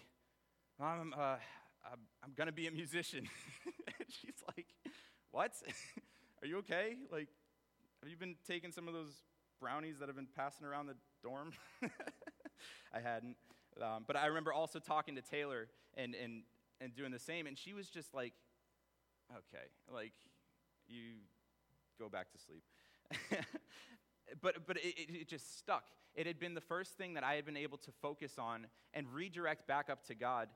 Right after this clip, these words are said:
in a way that I had never been able to before. Um, so it was his way, again, of, of calling me out of that worship towards other people's opinions and, and bringing me into this land that I, I had no idea about and had no choice but to rely on him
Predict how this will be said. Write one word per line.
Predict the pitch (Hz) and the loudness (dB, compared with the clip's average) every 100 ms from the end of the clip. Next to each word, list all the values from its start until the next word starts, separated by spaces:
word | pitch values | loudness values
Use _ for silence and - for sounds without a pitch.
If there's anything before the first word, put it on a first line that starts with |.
| - - | -12 -6
in | |
a | 123 | -2
way | 127 127 | 0 2
that | 123 | 4
I | |
had | 123 120 | 4 4
never | 123 127 | -2 -2
been | 117 110 | -4 -4
able | 120 120 120 | -4 -4 -8
to | - | -8
before. | 107 104 127 107 104 - _ _ _ _ _ _ _ _ _ _ - | -8 -8 -4 -4 -4 -10 _ _ _ _ _ _ _ _ _ _ -10
Um, | 127 113 | -8 -6
so | - 131 113 - - | -4 -2 -4 -10 -8
it | 131 | -4
was | 135 | -4
his | 165 147 | -4 -4
way, | 139 139 | 0 2
again, | 123 131 117 | 2 -2 -4
of, | 110 107 | -6 -6
of | 120 101 | -8 -8
calling | - - 151 151 | -10 -4 -4 -2
me | 143 | -2
out | - 131 127 | 2 2 0
of | 107 | -2
that | 117 110 107 | -2 -2 -4
worship | 117 120 113 104 _ _ - | -8 -6 -8 -10 _ _ -10
towards | 127 107 | -10 -6
other | 120 117 | -6 -6
people's | - 117 113 | -10 -10 -10
opinions | 104 - 117 113 104 104 - _ _ _ | -12 -10 -10 -8 -10 -12 -20 _ _ _
and, | 120 - | -12 -10
and | 120 107 | -10 -6
bringing | 139 147 139 | -4 -4 -4
me | 131 | -4
into | 123 123 | -6 -8
this | 113 113 - | -10 -10 -10
land | 117 117 113 107 | -8 -6 -6 -4
that | - | 0
I, | 113 - | 0 0
I | 117 | 0
had | 120 117 | 0 -4
no | 113 113 117 | -6 -6 -2
idea | 113 104 110 107 | 0 0 -2 -4
about | 98 98 | -2 -2
and | 107 | -4
had | 101 113 104 | -4 -2 -2
no | 110 | -6
choice | 110 - 110 - | -8 -6 -6 -6
but | - | -10
to | - | -8
rely | 104 101 104 | -4 0 0
on | 104 | -2
him | 104 | -6